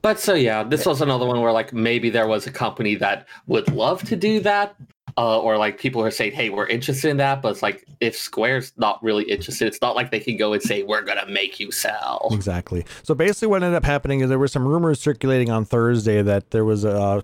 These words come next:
Speaker 2: potential talks of a, an, a, some bank, some banks had mentioned something about companies l-, invest, interested in purchasing, uh, you know, the cor-, the, uh, what's, what's it called? The controlling shares of, uh,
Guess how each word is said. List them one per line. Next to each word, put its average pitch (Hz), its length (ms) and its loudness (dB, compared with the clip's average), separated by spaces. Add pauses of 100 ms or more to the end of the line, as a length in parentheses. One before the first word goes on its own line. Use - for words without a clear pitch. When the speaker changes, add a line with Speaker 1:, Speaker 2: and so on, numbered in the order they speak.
(140)
Speaker 2:
potential 127 300 -2
talks 113 440 0
of 107 340 0
a, 104 140 2
an, 104 200 0
a, 107 260 0 (360)
some - 240 -2
bank, 135 280 -2 (440)
some 147 180 -2
banks 170 320 0
had 151 120 0
mentioned 131 420 0
something 131 240 0
about 120 180 0
companies 120 440 -2
l-, 113 120 -4
invest, 120 460 0
interested 147 480 -2
in 127 140 -2
purchasing, 120 760 -2
uh, 101 280 0 (400)
you 107 80 -2
know, 101 80 0
the 101 120 0
cor-, - 280 -2
the, 104 260 0
uh, 95 320 0
what's, 90 280 -8
what's 101 140 -10
it - 100 -12
called? 98 200 -10
The 95 180 -6 (300)
controlling 151 480 0
shares 127 680 0
of, 110 300 0
uh, 98 300 0